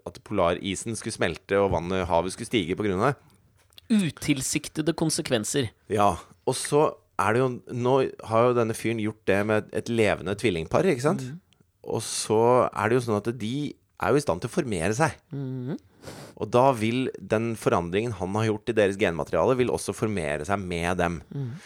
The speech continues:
Speaker 1: For det man diskuterer er jo at, eh, ja, men du vet ikke helt hvilke konsekvenser det får for disse tvillingene. Men jeg tenker også veldig mye på dette med, eh, hva skjer med deres barn og deres barnebarns barn og så videre.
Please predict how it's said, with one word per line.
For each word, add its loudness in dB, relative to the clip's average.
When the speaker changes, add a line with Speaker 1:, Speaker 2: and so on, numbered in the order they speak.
Speaker 1:
For -8
det 4
man 0
diskuterer 0
er 4
jo 2
at, -6
eh, 0
ja, -2
men -4
du 0
vet -2
ikke -4
helt -2
hvilke -4
konsekvenser -6
det -4
får 0
for -2
disse -2
tvillingene. -2
Men 0
jeg 4
tenker 0
også -4
veldig 2
mye -2
på 0
dette 0
med, -2
eh, -8
hva 2
skjer -2
med -4
deres 0
barn 2
og -4
deres 0
barnebarns -2
barn 4
og -4
så -4
videre. 4